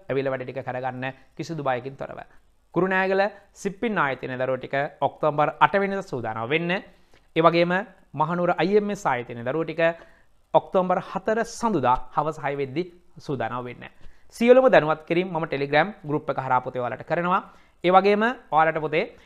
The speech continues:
අපිත් එක්ක සම්බන්ධ වෙන්න අවශ්‍ය නම් අපේ WhatsApp නම්බර් එක ඔයාලා දන්නවා. ඕන වෙලාවක දරුවනේ කතා කරන්න. එහෙම නැත්නම් WhatsApp මැසේජ් එකක් තියන්න. අ, එතකොට දරුවනේ මම ඉඩ ලද විගස ඔයාලට ඒ අවශ්‍ය දරුවනේ දැනුවත් කිරීම ටික මම සිද්ධ කරන්නම්. හරි. එහෙනම් පුතා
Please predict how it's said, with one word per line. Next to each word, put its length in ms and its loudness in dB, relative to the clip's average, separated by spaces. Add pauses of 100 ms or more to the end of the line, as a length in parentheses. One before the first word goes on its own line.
(180)
අපිත් 300 0
එක්ක 220 -6 (220)
සම්බන්ධ 520 0
වෙන්න 160 2
අවශ්‍ය 320 -2
නම් 140 -6
අපේ 180 -4
WhatsApp 340 -2
නම්බර් 260 -4
එක 60 -8
ඔයාලා 200 -4
දන්නවා. 340 -2 (120)
ඕන 180 0
වෙලාවක 260 -4
දරුවනේ 300 -10
කතා 260 -4
කරන්න. 300 -6 (180)
එහෙම 180 -12
නැත්නම් 240 -6
WhatsApp 300 -8
මැසේජ් 240 -14
එකක් 200 -12
තියන්න. 260 -2 (460)
අ, 120 2 (340)
එතකොට 540 -2
දරුවනේ 360 -2 (100)
මම 260 -2 (120)
ඉඩ 180 -6
ලද 360 0
විගස 300 -6
ඔයාලට 480 -2 (400)
ඒ 160 0 (320)
අවශ්‍ය 340 0 (120)
දරුවනේ 420 -2
දැනුවත් 300 -8
කිරීම 200 -8
ටික 140 -10
මම 160 -8
සිද්ධ 240 -16
කරන්නම්. 320 -16 (400)
හරි. 160 2 (420)
එහෙනම් 280 4
පුතා 260 6